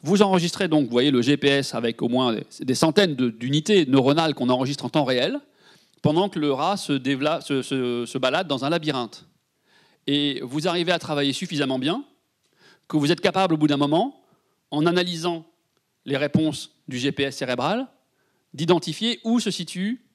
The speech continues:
le rat dans le labyrinthe. Donc vous pouvez reconstruire la trajectoire du rat à partir de ce, votre, de, des données du G P S. Et comme vous avez la vidéo des déplacements du rat,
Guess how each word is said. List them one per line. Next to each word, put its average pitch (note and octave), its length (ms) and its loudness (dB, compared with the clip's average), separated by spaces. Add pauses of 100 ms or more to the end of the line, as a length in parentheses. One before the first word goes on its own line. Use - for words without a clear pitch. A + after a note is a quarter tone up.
(140)
le C#3 180 0
rat D#3+ 220 0
dans D3+ 140 2
le D3+ 60 2
labyrinthe. D3+ 420 0
Donc C3 120 0
vous C#3 80 2
pouvez D#3 220 4
reconstruire G3 880 4
la E3+ 100 -6
trajectoire E3+ 480 0
du C#3 120 0
rat F#3+ 300 -2 (220)
à D3+ 120 -2
partir G3+ 580 -4
de D#3+ 220 4
ce, D#3+ 180 -8
votre, D3 320 2
de, B2+ 180 0
des C3+ 140 -2
données D#3 240 4
du A3 80 4
G F3+ 140 6
P F#3 100 0
S. C3+ 300 -4 (200)
Et C#3+ 100 -2
comme F#3+ 160 4
vous F3+ 120 6
avez E3+ 100 4
la D#3 120 4
vidéo E3 420 4
des C3 80 -2
déplacements C3 420 -2
du A#2 100 -4
rat, G3+ 280 0